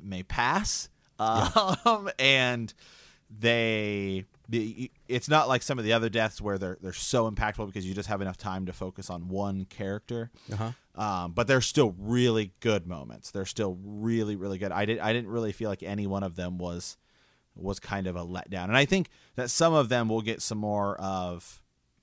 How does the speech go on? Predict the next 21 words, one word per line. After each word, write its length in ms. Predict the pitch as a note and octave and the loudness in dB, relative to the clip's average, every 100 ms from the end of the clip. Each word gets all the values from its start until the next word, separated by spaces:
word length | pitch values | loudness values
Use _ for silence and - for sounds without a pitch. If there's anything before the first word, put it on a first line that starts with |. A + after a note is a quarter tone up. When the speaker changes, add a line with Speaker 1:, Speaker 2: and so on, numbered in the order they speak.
| - | -16
Speaker 1:
maybe 220 | A2 G#2 | -10 -8
that 140 | G2+ F#2 | -6 -6
kind 140 | G2+ | -6
of 80 | F#2 | -6
mourning 580 | F#2+ G2 G2 F#2 F#2 F#2 | -6 -4 -4 -4 -4 -6
in 100 | F#2 | -6
the 80 | |
next 260 | F2+ F2+ - | -6 -8 -8
episodes, 680 | F#2 F#2 - F2 E2+ E2+ - _ _ _ _ _ - | -12 -10 -8 -8 -8 -12 -16 _ _ _ _ _ -10
uh, 480 | F#2+ F2+ E2+ D#2+ D2+ | -6 -4 -4 -6 -10
a-, 160 | F2 - - | -10 -12 -10
and, 360 | F#2+ F2 F2+ - - | -8 -8 -12 -16 -10
and 180 | F#2+ | -8
going 220 | F#2 G2 F#2 | -4 -4 -4
forward. 300 | A2+ G2 F#2 | -4 -4 0
The, 420 | A#2+ G#2 F#2+ - | 0 0 -4 -10
uh, 80 | D#2 - - - | -16 -20 -16 -8
I 100 | G#2+ | -6
mean, 140 | A#2 - | -4 6
everything. 680 | C3+ A2+ G#2+ F#2 D2+ G2+ F2 | 8 8 2 -6 -10 -10 -6
Um, 420 | G2+ F2+ F2+ F2 | -4 -4 -6 -8